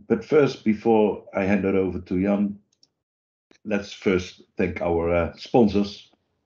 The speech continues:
Uh, as we always say, uh, without any, any sponsors, we're not able to organize events like this, and hopefully after the summer,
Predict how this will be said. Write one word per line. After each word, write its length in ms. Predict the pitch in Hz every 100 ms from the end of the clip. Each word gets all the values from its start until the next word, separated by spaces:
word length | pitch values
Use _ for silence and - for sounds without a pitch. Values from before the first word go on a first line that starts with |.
| _ - -
Uh, 200 | 110 104 - 82 101 - - _ _ _ -
as 220 | 107 -
we 100 | 98
always 320 | 95 92 90
say, 300 | 98 92 92 - - _ 90
uh, 180 | 85 90
without 340 | 98 110 107 92
any, 480 | 101 92 98 98
any 180 | 107 98
sponsors, 480 | 90 - 101 85 82
we're 200 | 92 98
not 160 | 98 98
able 240 | 92 92
to 120 | 110
organize 640 | 113 117 107 101 101 - -
events 340 | 101 101 92
like 180 | 95 90
this, 320 | 101 101 -
and 200 | - 82
hopefully 400 | 90 - 104 107
after 280 | 107 101 98
the 100 | 90
summer, 420 | - 95 92 92